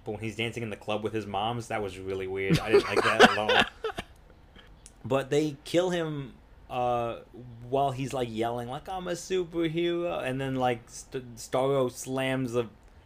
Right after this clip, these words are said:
Speaker 1: one of his tentacles into him and he just dies. And you never see him again. <laughs> And I just, I think at that point was the time for an emotional death, not a comedic
Speaker 2: I mean,
Speaker 1: one.
Speaker 2: it was a little
Speaker 1: What do you think?
Speaker 2: emotional. He felt good about
Speaker 1: They
Speaker 2: himself for the
Speaker 1: don't.
Speaker 2: first time in his life.
Speaker 1: And he dies.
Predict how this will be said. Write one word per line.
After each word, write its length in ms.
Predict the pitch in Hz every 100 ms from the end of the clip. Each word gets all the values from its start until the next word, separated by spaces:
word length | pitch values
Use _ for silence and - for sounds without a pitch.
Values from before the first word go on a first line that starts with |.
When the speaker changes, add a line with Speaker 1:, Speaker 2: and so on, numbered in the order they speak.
| - -
Speaker 1:
one 140 | 127
of 80 | 127
his 160 | 123 113
tentacles 560 | - 127 135 127 120
into 160 | 117 113
him 200 | 120 120
and 100 | 110
he 80 | 117
just 240 | 113 107
dies. 460 | 107 104 98 98 - - -
And 100 | 110 113
you 80 | 110
never 400 | 113 120 113 117
see 240 | - 117
him 160 | 107 107
again. 500 | 107 - 147 147 - - -
<laughs> 240 | - -
And 140 | 165 135
I 100 | 151
just, 360 | 127 131 113 - - - -
I 100 | 123
think 180 | 127 139
at 140 | 127 127
that 220 | 135 131
point 340 | 131 123 107
was 180 | 127 117
the 80 | 110
time 280 | 127 123 123
for 160 | 123
an 60 | 131
emotional 500 | 131 160 156 151 135
death, 320 | 127 135 135
not 180 | 135 123
a 40 |
comedic 380 | 123 123 117 104
Speaker 2:
I 40 | 302
mean, 160 | 311
Speaker 1:
one. 80 | 277
Speaker 2:
it 20 |
was 200 | 226 196
a 60 | 185
little 360 | 165 131 156 170
Speaker 1:
What 60 |
do 60 | 110
you 60 | 104
think? 160 | 101
Speaker 2:
emotional. 600 | 104 110 - 104 110 127 - - - _
He 200 | - 139
felt 320 | 135 151 131 131
good 180 | 117
about 260 | 117 110 110
Speaker 1:
They 40 | 117
Speaker 2:
himself 460 | 123 - 117 131
for 100 | -
the 100 | 117
Speaker 1:
don't. 100 | 165
Speaker 2:
first 280 | 110 104 -
time 220 | 127 113
in 60 | 113
his 120 | 113
life. 440 | 110 107 123 139 -
Speaker 1:
And 120 | 160 175
he 60 |
dies. 520 | 214 262 269 123 -